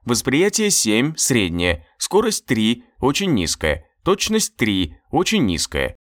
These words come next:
Мудрость восемь, немного выше среднего. Интеллект восемь, немного выше среднего. Дух пять,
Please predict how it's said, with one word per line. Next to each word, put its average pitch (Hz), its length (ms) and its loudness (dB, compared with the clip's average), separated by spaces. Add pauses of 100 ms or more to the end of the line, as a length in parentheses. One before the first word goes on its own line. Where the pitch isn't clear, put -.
(140)
Мудрость 247 460 2
восемь, 143 540 2
немного 151 480 2
выше 180 320 0
среднего. 82 800 0
Интеллект 101 520 -2
восемь, 120 500 2 (180)
немного 123 520 2
выше 139 320 0
среднего. 73 600 -4 (200)
Дух 165 440 -4
пять, 95 360 2